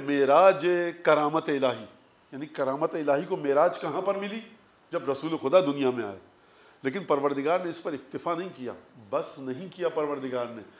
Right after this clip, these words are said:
پروردگار نے نبوت عطا کی، اکتفا نہیں کیا۔ نبوت کے کچھ برس کے بعد سو، ایک سو بیس دفعہ کہتے ہیں رسول خدا کو معراج عطا ہوئی ہے، ایک سو بیس دفعہ معراج عطا ہوئی،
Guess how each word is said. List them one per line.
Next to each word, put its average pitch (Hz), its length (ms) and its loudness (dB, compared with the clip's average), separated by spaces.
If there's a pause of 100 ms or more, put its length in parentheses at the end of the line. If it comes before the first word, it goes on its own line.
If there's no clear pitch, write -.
(220)
پروردگار 139 640 2
نے 151 180 -4 (340)
نبوت 143 380 2
عطا 151 220 2
کی، 127 160 -10 (220)
اکتفا 147 360 -4
نہیں 170 240 -2
کیا۔ 135 160 -4 (380)
نبوت 160 460 -2
کے 170 120 -4 (200)
کچھ 170 200 -8
برس 151 280 2
کے 147 100 -6
بعد 120 160 -2 (320)
سو، - 340 -12
ایک 202 200 2
سو 202 120 -2
بیس 170 320 0
دفعہ 156 200 6
کہتے 147 280 0
ہیں 190 80 -4
رسول 143 340 -4
خدا 139 180 2
کو 202 160 0 (400)
معراج 139 440 4 (120)
عطا 139 180 2
ہوئی 117 260 0
ہے، 98 60 -12 (240)
ایک 160 160 -4
سو 151 100 -8
بیس 131 280 -8
دفعہ 107 200 -6 (1500)
معراج 143 380 4
عطا 170 160 8
ہوئی، 170 220 6